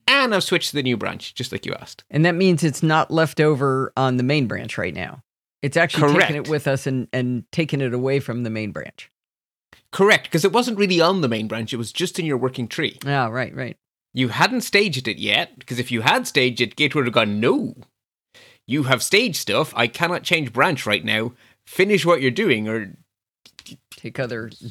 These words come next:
Speaker 1: I
Speaker 2: other
Speaker 1: mean, I'm,
Speaker 2: measures.
Speaker 1: I'm, I'm, I'm in some sort of limbo here. I cannot be in this limbo.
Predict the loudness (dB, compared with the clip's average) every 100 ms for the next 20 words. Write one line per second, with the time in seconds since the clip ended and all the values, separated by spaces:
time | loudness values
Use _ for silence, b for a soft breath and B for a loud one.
0 | -4 0 2 2 0 0 0 2 4 4
1 | 2 2 2 2 2 0 2 2 4 4
2 | 4 4 2 -2 -4 -2 -2 -2 -4 -4
3 | -4 -6 -4 -4 -6 -10